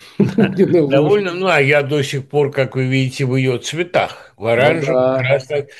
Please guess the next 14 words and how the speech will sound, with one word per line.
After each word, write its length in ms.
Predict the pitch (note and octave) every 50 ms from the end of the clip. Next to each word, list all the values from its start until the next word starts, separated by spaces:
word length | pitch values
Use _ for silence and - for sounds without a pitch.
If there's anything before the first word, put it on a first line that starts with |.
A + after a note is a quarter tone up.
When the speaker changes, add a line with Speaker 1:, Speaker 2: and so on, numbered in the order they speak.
| - - -
Speaker 1:
Это 200 | C#3+ D#3 D3+ D#3
вы 60 | D#3+ E3+
еще 200 | E3 - G3 F3+
ботинки 580 | D#3+ E3 D#3+ D#3+ - - A3 A3+ A3 - F#3
не 140 | F3 E3 D3+
видите, 420 | C#3 B2 A2+ G#2 G2+ F#2 - A#2 A2+
а 100 | A2+ G#2
ботинки-то 580 | A2+ A#2+ A#2 - C#3+ D#3+ E3+ C#3 - - D3
у 60 | C3+
меня, 480 | B2+ A#2+ A#2+ B2 B2 B2+ C3+ C#3+ C3+ C#3 - _ _ _ _ _ _ _ _ -
э, 400 | B2+ B2 B2 B2 B2 A#2 - -
кроссовки 640 | - C3 C3+ C3+ C3 C3+ - D#3+ C#3 C#3 - C3+ B2
фирмы 380 | A#2 - D3 C#3 A#2+ B2+ C3 C#3+
Андерсон 640 | D#3 E3 D#3+ D3+ C#3 C3 C3+ - C#3+ C3 C3 A#2